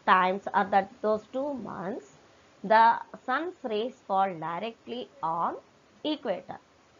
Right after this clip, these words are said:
So because of that reason, on those two months, particular days are there. Next class we are going to teach upper study. Those two days, mostly sun's rays fall equally on total portion of the earth.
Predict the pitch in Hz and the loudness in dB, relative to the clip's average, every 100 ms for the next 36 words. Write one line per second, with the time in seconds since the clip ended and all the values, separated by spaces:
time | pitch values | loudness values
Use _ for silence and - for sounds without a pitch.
0 | - 214 196 - 262 254 285 277 185 185 | -10 -8 -6 -2 -2 0 -4 -2 0 0
1 | 180 175 190 - 240 311 508 - _ _ | -2 -8 -10 -6 -2 -2 -4 -12 _ _
2 | _ - 175 202 208 226 240 - _ _ | _ -2 0 0 0 -2 -2 -6 _ _
3 | _ - 247 269 262 202 170 - - _ | _ -6 -4 -2 -2 -6 -8 -12 -14 _
4 | _ - 190 - 196 180 185 180 185 185 | _ -6 -6 0 0 2 2 0 0 -2
5 | 185 302 554 - 170 - - 185 185 180 | 0 0 0 -6 -16 -8 0 0 0 -2
6 | 170 180 180 180 185 185 330 - - 175 | -2 -4 -6 -10 -6 -4 -6 -12 -8 -8
7 | - 180 180 _ 170 175 359 - - _ | -4 -6 -6 _ -8 -4 -4 -6 -12 _
8 | _ _ _ - - 196 254 294 240 190 | _ _ _ -20 -10 4 6 6 2 -2
9 | 175 196 453 - 208 240 254 294 285 240 | 0 0 -4 -4 2 2 2 -4 -6 -4
10 | 202 285 285 220 185 190 - 180 175 180 | -4 -4 -6 -2 -2 -2 -4 0 2 0
11 | 240 - _ _ - 277 - 285 294 370 | -2 -6 _ _ -8 -8 0 4 4 2
12 | - _ - 190 190 190 196 233 269 277 | -2 _ -6 -4 -2 2 4 6 6 4
13 | - 294 302 220 196 - 175 170 208 - | 0 -4 -4 -4 -4 -6 -14 -8 -2 -2
14 | - 180 170 170 - | -2 -2 -2 -6 -14